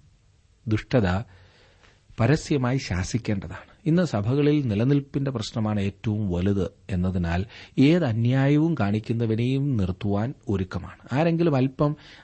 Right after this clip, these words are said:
ആത്മീകമായി മുൻപോട്ട് പോകുന്നു എന്ന് തോന്നിയാൽ അവരെ ഒതുക്കുവാൻ ശ്രമിക്കുമില്ലേ? അവർക്കെതിരെ മുന്നറിയിപ്പ് നൽകും. ഈ പ്രവണത വളരെ തെറ്റായതാണ്. ഇതിന്റെ പിൻപിലെ മനഃശാസ്ത്രം അനീതി കാണിക്കുന്നവന്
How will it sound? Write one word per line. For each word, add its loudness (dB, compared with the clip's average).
ആത്മീകമായി 2
മുൻപോട്ട് 0
പോകുന്നു 0
എന്ന് -2
തോന്നിയാൽ 2
അവരെ 2
ഒതുക്കുവാൻ 0
ശ്രമിക്കുമില്ലേ? -4
അവർക്കെതിരെ 2
മുന്നറിയിപ്പ് 4
നൽകും. -4
ഈ 4
പ്രവണത 2
വളരെ 2
തെറ്റായതാണ്. -4
ഇതിന്റെ 4
പിൻപിലെ 4
മനഃശാസ്ത്രം 0
അനീതി 6
കാണിക്കുന്നവന് 2